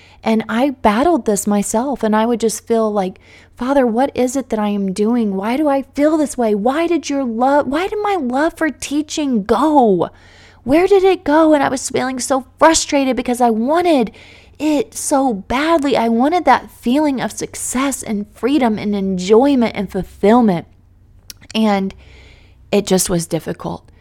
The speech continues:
because I was feeling pulled in so many directions. And in my spirit,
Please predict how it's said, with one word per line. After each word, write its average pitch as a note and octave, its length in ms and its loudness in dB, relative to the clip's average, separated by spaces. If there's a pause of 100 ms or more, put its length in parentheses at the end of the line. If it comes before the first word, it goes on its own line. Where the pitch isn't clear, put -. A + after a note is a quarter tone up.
(280)
because F3+ 560 -2
I F3 160 -4
was E3+ 240 -8
feeling F3+ 500 -6 (200)
pulled A#3+ 320 2
in G#3+ 120 4
so G3 200 -2
many F#3 200 -4
directions. F#3 840 -4 (440)
And G3 380 -2 (180)
in G#3 160 0
my G3 140 0
spirit, G#3+ 560 0